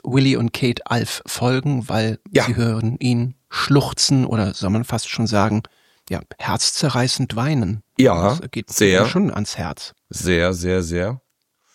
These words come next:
Speaker 2: Und sie folgen ihm durch den Flur Richtung Elternschlafzimmer. Die Tür geht zu und da kommt auch schon wieder mein nächster, mein nächster Willy-Moment. Nee, eigentlich mein nächster Alf-Moment.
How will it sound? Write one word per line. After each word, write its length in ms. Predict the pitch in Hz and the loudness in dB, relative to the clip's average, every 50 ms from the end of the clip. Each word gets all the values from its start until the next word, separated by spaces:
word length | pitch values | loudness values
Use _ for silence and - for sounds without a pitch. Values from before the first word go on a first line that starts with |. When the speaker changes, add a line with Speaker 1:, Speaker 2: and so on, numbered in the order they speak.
| _ _ _ _ _ _ | _ _ _ _ _ _
Speaker 2:
Und 160 | - 107 110 - | -2 -2 -2 0
sie 100 | 113 110 | 0 -2
folgen 400 | - - 117 123 127 135 131 127 | 0 4 4 4 4 4 0 -2
ihm 460 | 76 76 123 127 127 131 135 127 113 | 0 0 0 0 2 0 -2 -4 -4
durch 160 | - 110 - | -6 -6 -6
den 140 | - 101 95 | -4 -6 -6
Flur 500 | - - 110 120 123 135 156 160 139 131 | -4 -2 0 2 4 4 4 2 2 -2
Richtung 240 | 131 113 - - - | -6 -6 -6 -8 -4
Elternschlafzimmer. 1120 | - 90 208 190 - 123 113 110 - - 104 110 110 113 - - - 120 127 147 175 208 - _ _ _ _ _ _ _ _ _ - _ _ _ - | -2 0 0 0 0 -2 -2 -2 0 2 2 2 2 0 -2 -6 -4 -2 -2 -2 -4 -4 -6 _ _ _ _ _ _ _ _ _ -20 _ _ _ -4
Die 120 | - 104 | -4 -4
Tür 240 | 95 - 123 127 123 | 0 2 4 4 4
geht 260 | 95 - 110 95 - | 4 2 0 0 0
zu 300 | - 147 156 170 208 - - _ _ _ _ _ _ _ _ _ _ _ _ _ _ | 2 6 6 6 6 4 0 _ _ _ _ _ _ _ _ _ _ _ _ _ _
und 220 | - - - - | -6 -6 0 0
da 40 | - | 0
kommt 280 | 101 - 123 117 95 - | 0 2 0 0 2 0
auch 120 | - 113 | -2 -4
schon 220 | - - 110 104 110 | -2 -4 -4 -2 -2
wieder 180 | 117 104 104 | 0 0 0
mein 220 | 104 107 104 104 104 | 0 -2 -4 -4 -4
nächster, 520 | 107 107 - - - 104 113 120 123 - _ _ _ _ _ _ _ _ _ _ _ _ | -4 -6 -6 -6 -2 -2 -2 -2 -2 -8 _ _ _ _ _ _ _ _ _ _ _ _
mein 220 | - 127 135 135 | -4 -2 0 2
nächster 420 | 127 127 123 - - - 123 117 113 | 2 2 0 0 0 0 0 2 2
Willy-Moment. 800 | 131 123 123 123 120 120 120 117 117 117 120 147 170 - - _ _ _ _ _ _ _ _ _ _ _ _ - _ | 2 2 2 2 2 0 0 0 0 0 -2 -4 -6 -10 -14 _ _ _ _ _ _ _ _ _ _ _ _ -20 _
Nee, 280 | - 104 127 143 147 131 | -2 2 4 6 6 4
eigentlich 340 | 87 82 107 117 110 95 - | 4 4 2 0 -2 -4 -4
mein 140 | 95 104 113 | -4 -4 -4
nächster 280 | 110 95 - - 67 - | -4 -6 -4 -2 -2 -2
Alf-Moment. 640 | 117 113 - 92 92 92 90 87 90 - - - | -2 -2 -4 -6 -8 -8 -8 -10 -10 -14 -18 -20